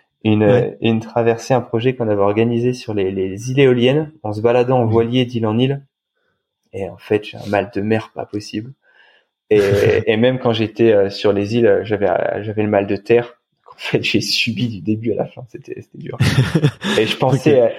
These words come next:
Speaker 1: à, et je pensais à toutes ces, tous ces navigateurs là, là, qui partent des mois et tout, tout seuls. Et enfin, j'ai un respect immense rien que pour ça, hein. Et puis pour, pour plein d'autres trucs, hein, mais
Speaker 2: Ouais.
Speaker 1: ouais. Bref, petite, petite parenthèse.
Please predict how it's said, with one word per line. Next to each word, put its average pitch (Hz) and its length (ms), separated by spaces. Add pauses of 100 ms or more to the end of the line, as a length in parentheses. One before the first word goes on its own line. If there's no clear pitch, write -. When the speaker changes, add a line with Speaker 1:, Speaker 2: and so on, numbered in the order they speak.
Speaker 1:
à, - 40
et 117 40
je 117 100
pensais 127 340
à 107 80
toutes - 180
ces, 104 540 (280)
tous 123 80
ces - 180
navigateurs 113 680
là, 117 140
là, 113 100
qui - 160
partent - 420
des 104 300
mois 120 460
et - 80
tout, - 160
tout 120 160
seuls. - 340
Et - 220
enfin, - 220 (140)
j'ai - 180
un - 340
respect - 340
immense 120 300
rien 117 180
que 113 60
pour - 160
ça, 120 180
hein. 104 100
Et 101 60
puis 101 140
pour, - 220 (340)
pour - 160
plein 101 140
d'autres 123 180
trucs, - 280
hein, 107 120
mais 98 120 (800)
Speaker 2:
Ouais. 110 180 (500)
Speaker 1:
ouais. 76 200 (160)
Bref, 95 360 (180)
petite, - 380
petite - 220
parenthèse. 92 480